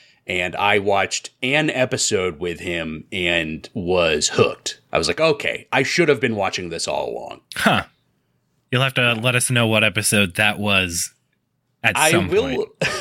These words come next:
Speaker 1: <laughs> I will let you know what episode with it, what it, which one it was, and it's honestly one of the episodes that I would consider to be the worst
Speaker 2: Wow.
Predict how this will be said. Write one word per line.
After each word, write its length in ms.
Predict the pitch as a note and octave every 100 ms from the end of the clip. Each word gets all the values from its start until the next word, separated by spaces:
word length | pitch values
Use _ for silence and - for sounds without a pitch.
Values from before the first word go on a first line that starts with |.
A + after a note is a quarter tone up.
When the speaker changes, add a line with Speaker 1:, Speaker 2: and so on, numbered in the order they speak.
| -
Speaker 1:
<laughs> 400 | - C#3+ - -
I 160 | A2 C3+
will 300 | C3+ A#3+ C#4+
let 160 | A3
you 100 | E3+
know 140 | D#3 C3+
what 120 | B2+
episode 380 | B2+ B2+ A2+ G#2+
with 160 | G#2
it, 140 | G2+ - - -
what 120 | B2+
it, 140 | A#2+ -
which 240 | C#3 -
one 140 | C3+
it 80 | B2
was, 240 | A#2 A2+ A#2
and 200 | A2+ B2
it's 180 | C3+ C3 C#3+
honestly 480 | F#3 A3+ - A#3+
one 380 | D#3 A2 B2 D3+
of 180 | D#3 B2+
the 140 | C3+ D3
episodes 420 | C#3 - B2+ G2+
that 120 | A2
I 100 | A#2+
would 180 | C3 B2+
consider 420 | A#2 - B2+ A#2+
to 100 | A2
be 140 | A2 A#2
the 180 | A#2
worst 640 | A2+ G2+ A2 A2+ - - - _
Speaker 2:
Wow. 60 | -